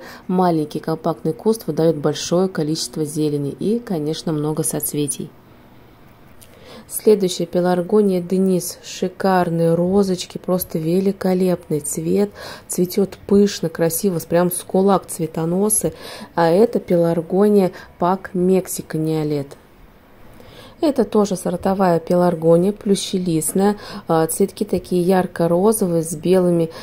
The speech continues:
а, лепестками. И снизу они все именно под белый цвет. Очень красиво переливается и смотрится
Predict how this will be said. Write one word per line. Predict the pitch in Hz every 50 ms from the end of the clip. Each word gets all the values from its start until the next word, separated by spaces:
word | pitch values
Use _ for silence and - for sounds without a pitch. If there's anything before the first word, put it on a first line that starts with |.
| 220 196 -
а, | - 160
лепестками. | 160 160 160 - 165 - - - - 180 180 190 208 208 180 160
И | - - 165 165
снизу | - - - - 180 180 190 214 208 202 175 165
они | 160 160 165 175 196 202
все | 202 - - - 175 180
именно | 170 170 180 185 185 175 175 170
под | 170 - 165 165 156
белый | 151 - 165 180 185 175 170
цвет. | 165 - - - 180 180 - -
Очень | 170 170 - - 170
красиво | - - 165 160 - - 185 180 170 165 160
переливается | 165 - 160 160 156 156 156 156 165 165 180 196 196 190 - - 165
и | 165 165
смотрится | 160 - - 170 175 185 180 - 170 - - - 160